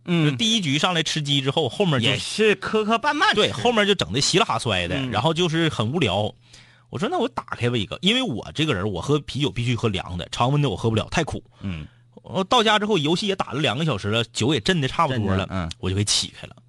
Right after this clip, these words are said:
Speaker 2: 第一口下去我就懵了。
Speaker 1: 嗯。
Speaker 2: 首先，我没喝过这么苦的酒。
Speaker 1: 巨苦。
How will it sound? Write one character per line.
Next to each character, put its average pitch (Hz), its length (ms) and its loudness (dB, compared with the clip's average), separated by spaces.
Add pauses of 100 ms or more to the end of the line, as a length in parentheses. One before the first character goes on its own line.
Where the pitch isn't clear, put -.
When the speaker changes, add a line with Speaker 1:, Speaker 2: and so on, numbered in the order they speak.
(440)
Speaker 2:
第 285 120 4
一 311 120 2
口 147 200 -2
下 131 180 2
去 110 100 -6
我 95 140 -8
就 113 80 0
懵 98 260 -2
了。 82 140 -12 (200)
Speaker 1:
嗯。 165 300 2 (400)
Speaker 2:
首 117 160 -2
先， 160 260 0 (100)
我 98 100 -6
没 165 140 6
喝 147 160 0
过 147 120 2
这 208 120 0
么 175 100 6
苦 - 240 -10
的 95 80 -6
酒。 98 120 -6
Speaker 1:
巨 208 200 4
苦。 92 320 -2